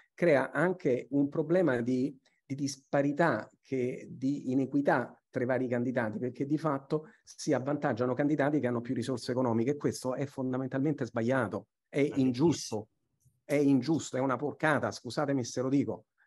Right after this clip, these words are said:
Speaker 1: non è corretto. Poi, dove, noi per, chiaramente adesso abbiamo fatto tantissime iniziative, tra cui una che io poi porterò avanti anche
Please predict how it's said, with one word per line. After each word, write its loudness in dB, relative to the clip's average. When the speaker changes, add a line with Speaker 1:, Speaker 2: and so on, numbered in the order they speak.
Speaker 1:
non 2
è 4
corretto. -4
Poi, 4
dove, 2
noi 6
per, 0
chiaramente 0
adesso 0
abbiamo -2
fatto -4
tantissime -2
iniziative, 0
tra 0
cui 2
una 4
che -4
io 0
poi 2
porterò 0
avanti 0
anche -2